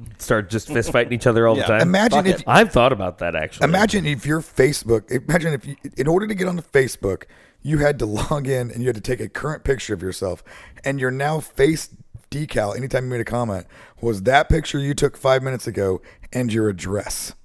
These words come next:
Speaker 3: <laughs> Do you think people would talk the same way?
Speaker 1: Yes, all the time, because they're already assholes, and if you look for them, you can find them.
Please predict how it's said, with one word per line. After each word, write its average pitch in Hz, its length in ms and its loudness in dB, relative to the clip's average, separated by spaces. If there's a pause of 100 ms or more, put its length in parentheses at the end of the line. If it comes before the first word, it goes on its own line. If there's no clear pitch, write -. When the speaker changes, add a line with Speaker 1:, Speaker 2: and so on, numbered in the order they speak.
Speaker 3:
<laughs> - 720 -18
Do 127 140 -2
you 165 80 0
think 156 220 2
people 160 220 0
would 160 120 0
talk 156 240 4
the 151 100 -8
same 160 280 0
way? 170 260 0 (640)
Speaker 1:
Yes, 185 360 0
all 147 160 0
the 156 100 0
time, 135 360 0
because 101 240 -2
they're 120 160 0
already 135 460 0
assholes, 107 480 -2
and 110 240 -2
if 98 140 -4
you 110 100 -4
look 104 340 0
for 117 120 0
them, 101 260 -2
you 104 120 -6
can 104 180 -4
find 131 340 -6
them. - 200 -10